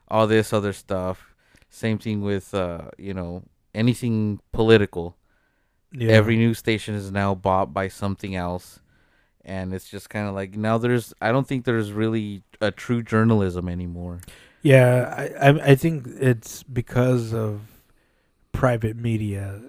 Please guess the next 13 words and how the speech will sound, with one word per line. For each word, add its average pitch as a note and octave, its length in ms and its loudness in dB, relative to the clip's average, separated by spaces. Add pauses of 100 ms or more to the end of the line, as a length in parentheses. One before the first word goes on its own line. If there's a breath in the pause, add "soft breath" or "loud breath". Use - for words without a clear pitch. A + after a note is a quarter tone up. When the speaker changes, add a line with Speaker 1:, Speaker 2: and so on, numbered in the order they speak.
Speaker 2:
It's - 520 -4
just - 440 -6
taken A#2+ 340 -2
on A2 140 -4
a G#2+ 60 -6
whole G#2+ 240 -6
different A2 360 -8
fucking G#2+ 280 -8
level. G2+ 240 -4 (460 soft breath)
Because, C3+ 280 12
like, B2 200 8 (320)
I C3+ 60 8
remember C3 760 12